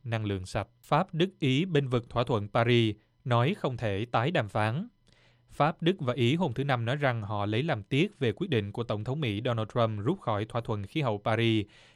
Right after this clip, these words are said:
và bác bỏ đề nghị của ông chỉnh sửa hiệp định toàn cầu này. "Chúng tôi cho rằng đà tiến được khởi động ở Paris vào tháng mười hai năm hai ngàn mười lăm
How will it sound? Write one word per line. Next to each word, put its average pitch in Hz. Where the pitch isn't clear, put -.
và 131
bác 165
bỏ -
đề 139
nghị 113
của 131
ông 127
chỉnh 117
sửa 107
hiệp 135
định 104
toàn 107
cầu 110
này. 107
"Chúng 156
tôi 151
cho 139
rằng 117
đà 110
tiến 123
được 151
khởi 117
động 110
ở 107
Paris 120
vào 107
tháng 123
mười 147
hai 117
năm 113
hai 113
ngàn 110
mười 104
lăm 110